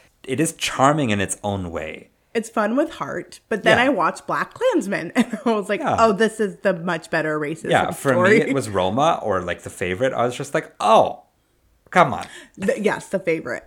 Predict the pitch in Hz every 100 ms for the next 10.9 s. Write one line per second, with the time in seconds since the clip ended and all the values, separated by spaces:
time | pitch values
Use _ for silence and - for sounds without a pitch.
0 | - 277 285 - - _ _ - 240 262
1 | 247 233 - 196 185 170 - 175 175 165
2 | 156 - - 175 156 - - - - 170
3 | 175 - 196 - _ _ - 139 165 -
4 | 165 113 80 - 151 185 208 180 185 190
5 | 170 131 127 117 104 95 92 90 87 -
6 | 107 87 82 82 95 127 156 175 202 202
7 | 190 156 135 120 - 107 95 98 92 -
8 | - - _ - - - - 127 123 123
9 | 123 156 139 117 135 110 156 - 151 123
10 | 139 - 135 139 127 95 90 90 92